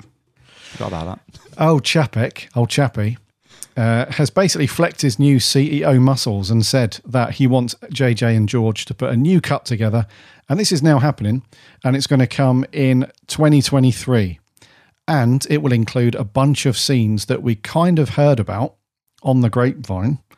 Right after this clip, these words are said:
Speaker 2: Uh, and that's gonna be in this new cut, 'cause they were cut originally. So a, a lot of it is centered around the scenes that were supposedly filmed that were meant to be around the Force ghosts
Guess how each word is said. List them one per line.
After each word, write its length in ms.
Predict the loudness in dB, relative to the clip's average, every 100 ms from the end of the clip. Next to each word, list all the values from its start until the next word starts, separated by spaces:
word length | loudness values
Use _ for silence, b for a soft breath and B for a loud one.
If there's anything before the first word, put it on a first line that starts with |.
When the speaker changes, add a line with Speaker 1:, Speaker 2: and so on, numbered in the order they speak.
| B B B B B _ -8
Speaker 2:
Uh, 440 | -4 -2 -2 -4 -8 _
and 80 | -2
that's 120 | 0
gonna 100 | 0
be 100 | 2
in 180 | 2 0
this 200 | -2 -4
new 140 | 0 0
cut, 320 | 0 -2 -4 _ _ -4
'cause 160 | -2
they 120 | 2
were 100 | 0
cut 260 | 0 -2 -2
originally. 400 | -2 0 0 -2
So 300 | 0 0 0 B B B
a, 160 | -12 -6 0
a 80 |
lot 280 | 2 4 4
of 120 | 2
it 80 | 2
is 100 | 0 0
centered 320 | 0 0 0
around 380 | 2 2 0 0
the 240 | -2 -2
scenes 500 | 0 2 4 2 0 -8
that 220 | -6 -4 -2
were 80 |
supposedly 640 | -4 -2 2 2 2 0 -2
filmed 420 | 0 2 2 0
that 140 | -2
were 80 | 0
meant 220 | 0 0
to 100 | -2
be 160 | -2 0
around 340 | 0 0 0
the 140 | -2 -6
Force 400 | 0 0 0 -2
ghosts 580 | -4 -4 -6 -10 -12